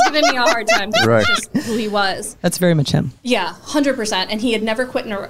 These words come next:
Speaker 1: quit a ride before. He'd come in and just be completely head to toe soaked, but never quit. So he came in, he goes, "I qu-, just quit my ride out there." I'm like, "You okay?" And he's like, "Yeah, I just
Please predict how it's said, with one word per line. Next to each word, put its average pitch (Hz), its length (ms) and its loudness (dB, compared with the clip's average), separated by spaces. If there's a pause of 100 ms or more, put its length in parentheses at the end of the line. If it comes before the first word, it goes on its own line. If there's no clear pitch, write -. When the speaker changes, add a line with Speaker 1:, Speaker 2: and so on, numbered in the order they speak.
Speaker 1:
quit 294 240 -2
a 233 60 -4
ride 208 260 2
before. - 240 -12
He'd 220 180 -8
come 233 220 0
in 220 160 -2
and 190 100 -4
just 185 240 -8
be 190 360 0
completely 208 580 -2 (260)
head 240 220 -2
to 208 60 -14
toe 208 180 -8
soaked, - 560 -10
but - 220 -4
never 208 300 -2
quit. - 360 -4
So - 340 -16
he 226 60 -6
came 302 220 -4
in, 262 80 -2
he 220 80 -6
goes, 202 160 -8
"I 214 100 -4
qu-, - 180 -14
just - 200 -6
quit 240 160 -4
my 202 100 0
ride 247 260 -2
out 240 160 -2
there." 180 160 -8
I'm 185 80 -10
like, 190 200 -12 (920)
"You 202 180 -2
okay?" 269 520 -2
And - 80 -20
he's - 160 -18
like, 196 140 -16
"Yeah, 269 100 -4
I 320 80 0
just - 240 -2